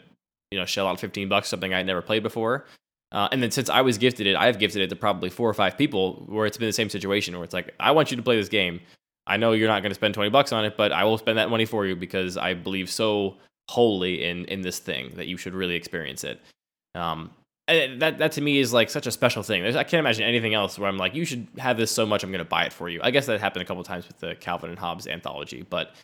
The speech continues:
um, there's not many things like that. Uh, and it's just, uh,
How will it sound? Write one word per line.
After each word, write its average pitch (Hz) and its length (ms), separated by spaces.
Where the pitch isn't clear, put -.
um, 85 300
there's 160 120
not 208 100
many 196 120
things 190 200
like 185 160
that. 85 220
Uh, 95 300
and 113 140
it's 113 120
just, 123 260
uh, 104 460